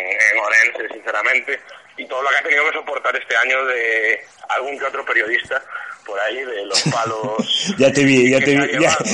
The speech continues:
Speaker 2: ya te, ya te leí en el Twitter, lo dejo, ya me hizo mucha gracia el tweet.
Speaker 1: Es que no puede, no puede, no puede ser, hay cosas que no puede ser, es decir, cargas contra un equipo, a diestro y siniestro de repente,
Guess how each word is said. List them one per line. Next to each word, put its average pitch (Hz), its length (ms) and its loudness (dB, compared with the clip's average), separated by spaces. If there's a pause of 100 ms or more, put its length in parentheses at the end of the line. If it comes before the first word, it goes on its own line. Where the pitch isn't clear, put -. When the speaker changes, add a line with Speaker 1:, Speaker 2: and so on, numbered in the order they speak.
(100)
Speaker 2:
ya - 220 -2
te, - 280 -4
ya 151 220 -2
te 139 100 -4
leí 131 220 0
en 123 100 -2
el 123 160 -4
Twitter, 120 360 0
lo 117 100 4
dejo, - 320 0 (260)
ya 127 120 6
me 127 80 4
hizo 131 160 2
mucha 120 260 2
gracia 113 300 4
el 104 100 0
tweet. 95 240 -6
Speaker 1:
Es - 100 4
que - 60 0
no - 80 2 (120)
puede, 120 260 0
no 123 180 -6
puede, 127 240 -4
no 135 160 -6
puede 123 300 0
ser, 92 160 -2
hay 110 120 2
cosas 123 280 -4
que 123 60 2
no 123 140 2
puede 117 160 -2
ser, 120 100 2 (100)
es 120 100 -4
decir, 120 200 0 (560)
cargas 131 360 -2
contra 127 260 -2
un 123 140 6
equipo, 196 800 0
a 135 380 2
diestro 135 360 0
y - 40 4
siniestro 123 500 0
de 120 120 -4
repente, 190 720 0